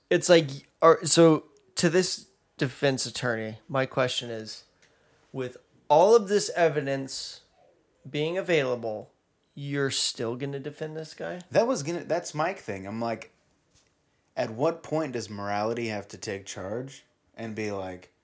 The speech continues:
Speaker 2: "Nah, like, there's no amount of money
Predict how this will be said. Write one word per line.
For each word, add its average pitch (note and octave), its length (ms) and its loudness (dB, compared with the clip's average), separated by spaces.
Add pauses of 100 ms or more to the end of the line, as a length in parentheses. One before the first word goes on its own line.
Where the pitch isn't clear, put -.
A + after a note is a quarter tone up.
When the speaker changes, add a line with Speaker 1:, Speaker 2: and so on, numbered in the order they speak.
(920)
Speaker 2:
"Nah, C3 720 0 (300)
like, A2 320 -4
there's B2 220 -6
no B2+ 200 -2
amount A2+ 260 -4
of G2+ 60 -6
money G2+ 540 -8